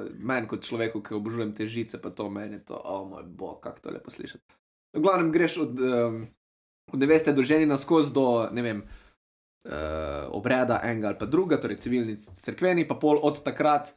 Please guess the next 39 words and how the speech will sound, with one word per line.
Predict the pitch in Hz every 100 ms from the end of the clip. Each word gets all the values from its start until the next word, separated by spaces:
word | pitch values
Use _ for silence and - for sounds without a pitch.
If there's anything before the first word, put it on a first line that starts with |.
| _ _ -
do | 120 131 135 135
fešte, | - 135 147 - 180 -
to | 165 151
so | 151 156
eni | 127 110 107
muzičarji. | 107 104 - - -
To | -
je | 165 135 - _ _
ena | 202 214 214
vrsta | 190 202 202
muzičarja, | 208 196 180 202 170
pol | 160
obrede | 143 123 135 131 123
imajo | 120 113
pokrite | 107 107 117 107
drugi | 110 185 226
muzičarji | 214 208 185 220 196 - - _ _ _
in | 226 190 170
potem | 143 151 156
fešto | 147 151 151 147
imajo | 139 139 131
pokrito | 120 135 135
tretji | - 117 104 104
muzičarji. | - - - 92
Zdaj | 120 156 151 - _ _ _
imaš | 123 135 127
bende, | 135 139 135
ki | 135 135
so | - 135 127
dva | 123 131 151 147
od | - -
tri, | - 98
imaš | 101 120
bende, | 120 135 135
ki |
so | 123 139
tri | 190 262
od | 117 -
tri. | -